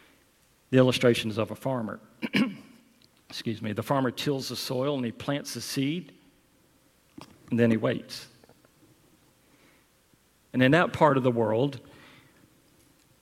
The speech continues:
he would wait for the, both the, um, early rains and then the ra-, late rains. There weren't any sprinkler systems to distribute water to his crops.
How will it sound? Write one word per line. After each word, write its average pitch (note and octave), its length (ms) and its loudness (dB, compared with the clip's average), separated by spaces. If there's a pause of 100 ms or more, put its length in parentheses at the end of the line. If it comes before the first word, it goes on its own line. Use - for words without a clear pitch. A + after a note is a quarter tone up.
(1300)
he B2 100 0
would B2 180 2
wait C#3 320 2
for C3 160 4
the, A#2+ 220 4
both B2 340 2
the, B2+ 280 -2
um, A#2 380 -6 (260)
early E3 320 2
rains C3 560 -4
and C3+ 200 -4
then C3 120 2
the B2+ 100 0
ra-, C#3 200 -4 (120)
late C#3+ 380 -4
rains. G2 580 -12 (1300)
There C3 100 0
weren't D3+ 200 4
any D3+ 160 2
sprinkler C#3+ 560 -4
systems C3+ 720 -8 (920)
to C#3 100 2
distribute C3+ 520 0
water C3 340 -4
to C3+ 160 -8
his B2 140 -4
crops. - 600 -10